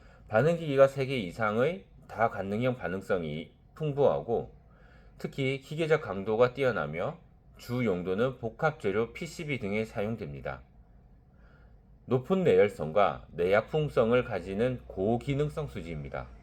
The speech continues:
일반 에폭시에 비해 내열성도 좋고 저장 탱크의, 저장 탱크의 내부용으로 많이 사용됩니다. 내열성, 내약품성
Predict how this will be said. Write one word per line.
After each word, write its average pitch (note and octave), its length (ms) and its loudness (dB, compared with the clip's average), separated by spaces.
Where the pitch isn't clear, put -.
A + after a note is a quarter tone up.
일반 E3+ 340 8
에폭시에 C3+ 500 0
비해 A2+ 360 4
내열성도 G#2+ 760 2
좋고 - 560 -2
저장 B2 320 4
탱크의, C#3 580 2
저장 B2+ 300 4
탱크의 C#3+ 360 -2
내부용으로 A2+ 540 2
많이 F2+ 280 -2
사용됩니다. D2 640 -6
내열성, A#2 640 6
내약품성 F2+ 880 0